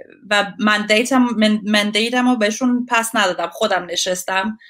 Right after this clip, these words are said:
اه، و خیلی نا-، ناراحت بودن از این. <laughs> ولی به خاطر این بود که اینجا جمهوری اسلامی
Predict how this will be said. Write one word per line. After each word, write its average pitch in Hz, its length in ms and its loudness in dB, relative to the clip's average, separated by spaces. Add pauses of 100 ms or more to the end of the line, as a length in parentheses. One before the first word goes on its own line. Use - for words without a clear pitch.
(240)
اه، 196 140 0
و 196 80 0
خیلی 220 320 2
نا-، 175 280 -2
ناراحت 185 500 0
بودن 180 240 -4
از 185 180 0
این. 220 140 0 (340)
<laughs> - 280 -18
ولی 247 400 2
به 233 140 -4
خاطر 233 280 2
این 262 400 2
بود 277 220 -4
که 262 500 -2
اینجا 226 520 0
جمهوری 214 380 -2
اسلامی 214 500 -4